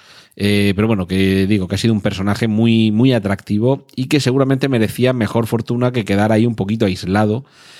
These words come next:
en, en una serie de películas que están muy bien, unas mejores que otras, pero que sin duda es un personaje que, que puede dar mucho de sí. Pues ya digo, la plataforma, mm, Amazon, eh,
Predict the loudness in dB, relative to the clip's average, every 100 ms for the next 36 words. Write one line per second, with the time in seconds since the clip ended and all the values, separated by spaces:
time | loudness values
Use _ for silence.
0 | -20 _ -6 -2 0 0 0 -2 -4 -6
1 | -6 -4 -2 -2 0 0 0 -2 -4 -12
2 | -14 -12 -12 -12 -12 -4 0 2 0 -4
3 | -6 -8 -10 -4 -2 0 0 -2 -6 -20
4 | -20 -20 _ _ -2 0 0 0 0 2
5 | 0 -2 -6 -6 -4 0 0 0 -2 0
6 | 2 2 -2 -4 -4 -2 -2 -2 -4 -6
7 | 0 2 2 2 0 -2 0 0 0 0
8 | 2 2 0 -2 -6 -6 -8 -8 -6 -4
9 | -2 -2 -2 -4 -6 _ _ -20 -20 _
10 | -6 -2 2 2 2 2 2 0 0 -2
11 | -4 -6 -10